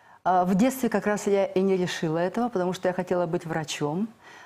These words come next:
А, но у меня был хороший слух, хорошие способности музыкальные. Моя мама, она была врач. Она, конечно же, подумала о том, что музыкальное образование для меня важно. Тем более, что мой дед,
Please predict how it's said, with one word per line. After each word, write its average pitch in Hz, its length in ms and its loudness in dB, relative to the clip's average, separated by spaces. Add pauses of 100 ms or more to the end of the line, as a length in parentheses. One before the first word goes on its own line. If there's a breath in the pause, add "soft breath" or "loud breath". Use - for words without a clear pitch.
А, 185 200 -2
но 202 220 2
у - 120 -2
меня 208 300 2
был 180 440 0
хороший 190 400 -2
слух, 277 280 -2
хорошие 180 400 -2
способности 233 580 0
музыкальные. 190 640 0
Моя 175 220 0
мама, 254 420 2
она 160 320 0
была 151 300 -2
врач. 190 420 0 (560 loud breath)
Она, 208 500 2
конечно 214 440 2
же, 165 600 0
подумала 196 380 0
о - 20 -8
том, 196 160 -2
что 175 300 -4
музыкальное 170 480 -2
образование 160 540 -2
для 147 140 -2
меня 147 260 0
важно. 147 460 0 (280 loud breath)
Тем 226 240 2
более, 214 240 4
что 202 360 0
мой 196 240 4
дед, 226 360 2